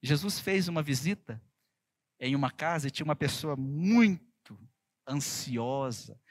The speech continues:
A ansiedade estava comendo ela por dentro e por fora. Abra sua Bíblia que eu vou mostrar ela pra vocês. E vou extrair alguns ensinamentos de Jesus para que você possa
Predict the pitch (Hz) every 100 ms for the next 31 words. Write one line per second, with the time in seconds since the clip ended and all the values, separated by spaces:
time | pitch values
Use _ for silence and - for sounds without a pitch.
0 | - 135 139 - 156 131 143 160 - 156
1 | 151 156 135 165 170 170 - 135 120 151
2 | - 175 - 113 110 107 - - 131 147
3 | 147 147 123 139 147 143 139 127 120 117
4 | 113 117 113 107 - 170 214 - - -
5 | - 185 165 202 202 - 185 180 - 185
6 | 151 151 160 143 151 147 143 147 135 120
7 | 135 135 123 127 117 104 127 165 - 160
8 | 156 165 143 131 151 - 139 143 - -
9 | 143 135